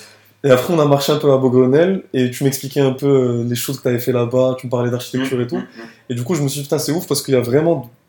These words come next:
Speaker 1: une belle réflexion qu'il y a derrière ces shoots. Et, euh, voilà. Bah, du coup, tu peux continuer sur
Speaker 2: Et
Speaker 1: cette
Speaker 2: en fait, c'est ça,
Speaker 1: réflexion
Speaker 2: c'est
Speaker 1: qu'il y a
Speaker 2: ça qui est
Speaker 1: derrière
Speaker 2: drôle,
Speaker 1: les
Speaker 2: parce
Speaker 1: shoots, ouais.
Speaker 2: qu'on est juste à côté du quartier où j'ai commencé,
Speaker 1: Ouais.
Speaker 2: euh, j'ai commencé les photos. C'est un grand quartier, euh, avec plein de tours sur Paris, pour ceux qui connaissent.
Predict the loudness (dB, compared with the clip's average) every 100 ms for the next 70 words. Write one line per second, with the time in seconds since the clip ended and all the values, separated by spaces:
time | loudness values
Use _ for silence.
0 | -6 -2 4 6 6 2 -2 -4 -2 2
1 | 2 2 0 -4 -8 -10 -12 _ _ _
2 | _ _ -8 -2 0 0 -2 -4 -6 -8
3 | -8 -8 -8 -6 -8 -6 -6 -4 -2 0
4 | 2 2 4 2 2 2 2 4 4 4
5 | 4 6 6 6 0 0 -2 -2 -4 -6
6 | -8 -8 -10 -12 -14 -14 -14 -12 -12 -12
7 | -12 -10 -10 -8 -6 -6 -6 -8 -8 -10
8 | -12 -12 -10 -10 -10 -12 -12 -10 -10 -8
9 | -8 -8 -10 -12 -10 -6 -6 -6 -10 -14
10 | -14 -12 -10 -10 -8 -6 -6 -8 -16 -18
11 | -18 -14 -14 -16 -18 -20 -16 -12 -12 -14
12 | -20